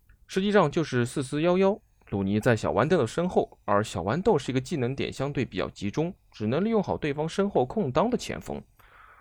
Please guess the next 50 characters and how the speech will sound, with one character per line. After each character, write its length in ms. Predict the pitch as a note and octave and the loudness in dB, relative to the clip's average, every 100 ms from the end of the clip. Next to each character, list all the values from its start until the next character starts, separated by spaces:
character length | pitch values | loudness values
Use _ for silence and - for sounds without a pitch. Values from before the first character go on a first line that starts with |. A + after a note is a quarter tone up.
| - - | -20 -4
鲁 100 | A#2+ | 2
尼 100 | A#2+ | 2
现 180 | C3+ C3+ | 4 4
在 220 | C3 A#2 | 6 4
更 160 | G#2+ A#2 | 4 0
像 180 | A2 G2+ | 0 -2
是 140 | G#2+ | -2
曼 340 | A#2 B2+ G#2 | 0 0 0
联 220 | G2 F#2+ A2+ | 0 -2 2
的 260 | G#2+ G2 | 2 2
十 280 | - - G#2 | -4 -6 -4
号 180 | B2 F3 | 0 2
位， 240 | G2 D#2+ - - | 2 -2 -8 -8
负 160 | G#2 | -6
责 160 | F2 F2+ | -2 0
为 120 | G2 | 0
墨 160 | G#2 G#2+ | 0 -2
西 160 | - | -2
哥 160 | G#2+ A#2 | 2 2
人 240 | F2+ G2 _ | 2 -4 _
送 260 | - F2+ - | -8 -8 -8
直 160 | - F2+ | -12 -4
塞 220 | C#3 E3+ | 0 0
球。 200 | - - _ _ _ _ _ - _ _ _ _ _ | -2 -14 _ _ _ _ _ -20 _ _ _ _ _
费 160 | - | 2
迪 80 | G3+ | 4
南 180 | E3+ F#3 | 4 4
德 160 | B2+ B2+ | 2 2
在 160 | A#2 | 2
自 220 | G2+ B2 | 2 -2
传 160 | G#2+ G2 | 0 2
中 140 | A2 | 0
回 200 | B2 D#2 | -2 -4
忆 120 | G2 G#2+ | -2 2
道 280 | F2+ E2+ - _ _ | 0 0 -6 _ _
，“是 160 | - G#3+ | -2 0
鲁 200 | G2+ A#1+ | 0 -6
尼 140 | F#2+ | -8
自 200 | - A3+ | -6 -8
己 280 | - - - | -6 -16 -18
想 240 | - B1+ | -10 -10
踢 160 | - G2+ | -6 -6
这 160 | G2 F2+ | -2 -2
个 60 | |
位 180 | E2+ F2 | -2 -4
置 160 | - - | -6 -12
的。” 100 | - - _ _ _ _ _ _ _ _ _ _ _ _ _ _ _ _ _ - | -12 -16 _ _ _ _ _ _ _ _ _ _ _ _ _ _ _ _ _ 0
韦 120 | G#2+ | 6
恩 160 | A2+ C3 | 6 6
说 300 | C3+ C#3 | 6 6